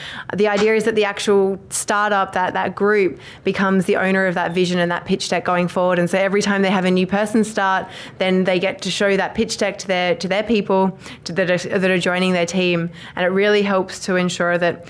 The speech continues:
like, rather than me having to be, like, the person that's going and figuring out the chess piece and how to move everything forward, that group starts to own that.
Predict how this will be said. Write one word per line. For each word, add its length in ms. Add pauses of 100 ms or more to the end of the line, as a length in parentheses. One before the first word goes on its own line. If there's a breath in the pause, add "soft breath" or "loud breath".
(180 loud breath)
like, 160
rather 320
than 240
me 180
having 260
to 60
be, 160
like, 240
the 80
person 360
that's 140
going 280
and 120
figuring 300
out 140
the 60
chess 260
piece 240
and 80
how 100
to 60
move 160
everything 340
forward, 480 (300 loud breath)
that 200
group 300
starts 300
to 160
own 160
that. 240